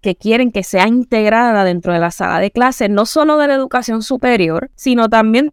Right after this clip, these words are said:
de lo que con-, como a nivel escolar. Y lo que quiero es que tú puedas por lo menos darnos ese entremés y ya luego nosotros seguiremos con nues-,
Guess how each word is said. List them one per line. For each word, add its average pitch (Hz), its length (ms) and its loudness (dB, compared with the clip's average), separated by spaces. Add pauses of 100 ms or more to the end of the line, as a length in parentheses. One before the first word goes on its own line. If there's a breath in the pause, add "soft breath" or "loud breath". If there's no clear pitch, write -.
de 302 100 0
lo 233 120 2
que 202 140 -4
con-, 170 240 -6
como 220 240 0
a - 100 -8
nivel 156 460 -4
escolar. 170 760 -2
Y 277 140 2
lo 269 100 4
que 262 160 -2
quiero 269 280 2
es 330 220 0
que 302 120 -2
tú 214 100 -6
puedas 190 260 0
por 196 120 4
lo 185 80 0
menos 196 300 2
darnos 196 580 0
ese 220 760 -2
entremés 226 640 0
y 226 140 -4
ya 190 180 4
luego 220 280 2
nosotros 214 420 -2
seguiremos 196 520 0
con 202 180 -2
nues-, 190 160 0